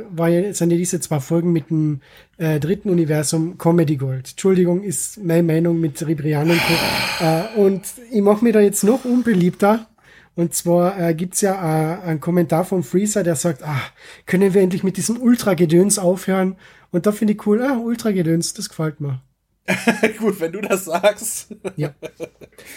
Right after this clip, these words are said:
Speaker 1: Äh, Folge hundertneunzehn.
Speaker 2: Dem Max gefällt halt das Ultra-Gedöns. In hundertneunzehn haben wir das schöne Zitat, was wir eben schon, äh, angesprochen hatten mit Vegeta, der, äh, sagt, "Was, was bist du denn für ein Lappen?" oder irgendwie <laughs> sowas. Ähm,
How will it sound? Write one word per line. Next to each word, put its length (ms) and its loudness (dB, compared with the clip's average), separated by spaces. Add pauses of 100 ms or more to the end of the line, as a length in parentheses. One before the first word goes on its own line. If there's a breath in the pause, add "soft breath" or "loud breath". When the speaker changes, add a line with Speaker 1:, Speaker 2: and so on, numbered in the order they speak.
(300 loud breath)
Speaker 1:
Äh, 220 6
Folge 240 6
hundertneunzehn. 760 4
Speaker 2:
Dem 160 4
Max 300 0
gefällt 420 0
halt 200 0
das 120 -4
Ultra-Gedöns. 800 -6 (340 loud breath)
In 100 2
hundertneunzehn 640 0
haben 160 0
wir 60 2
das 120 -4
schöne 260 2
Zitat, 360 -2
was 140 -4
wir 80 -6
eben 180 -2
schon, 380 2
äh, 20 -8
angesprochen 580 0
hatten 200 -2
mit 160 -4
Vegeta, 420 2
der, 460 0
äh, 100 -4
sagt, 260 -6
"Was, 240 -8 (140)
was 140 -10
bist 180 -10
du 60 -6
denn 140 -4
für 100 -6
ein 100 -4
Lappen?" 300 -8
oder 160 -8
irgendwie 260 0
<laughs> 0 -
sowas. 640 2 (640 loud breath)
Ähm, 440 2